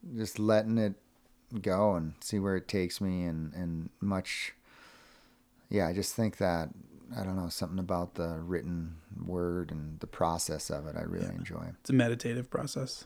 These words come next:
Speaker 1: It's a meditative
Speaker 2: Yeah.
Speaker 1: process.
Speaker 2: Right on.
Speaker 1: And now there's kind of a lot of, I don't wanna call science about it, but there's,
Speaker 2: A lot of
Speaker 1: it's
Speaker 2: data.
Speaker 1: kinda the in thing now is,
Speaker 2: Yeah.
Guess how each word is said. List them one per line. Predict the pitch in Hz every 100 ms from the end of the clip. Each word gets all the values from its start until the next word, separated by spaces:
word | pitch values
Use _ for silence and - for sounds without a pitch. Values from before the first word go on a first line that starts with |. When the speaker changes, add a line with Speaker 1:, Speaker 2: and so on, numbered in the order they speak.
| -
Speaker 1:
It's | 98 -
a |
meditative | 92 78 71 76 62
Speaker 2:
Yeah. | 135
Speaker 1:
process. | 127 - - - - -
Speaker 2:
Right | 127
on. | 127 123 123
Speaker 1:
And | 123
now | 131 143
there's | 135 117 104 - - -
kind | 117 110
of | 98
a | 101
lot | 104 101 104
of, | 101 82 - - -
I | 104
don't | 101
wanna | 85
call | - 76
science | - 120 135 131 104
about | 85 85 82
it, | 82
but | 87
there's, | 95 85 - - - - -
Speaker 2:
A |
lot | 143
of | 120
Speaker 1:
it's | 123 117
Speaker 2:
data. | 120
Speaker 1:
kinda | 143 139 117
the | 110
in | 101 120 113 110
thing | - 127 127 90
now | 82 82 82
is, | 80 80 -
Speaker 2:
Yeah. | 76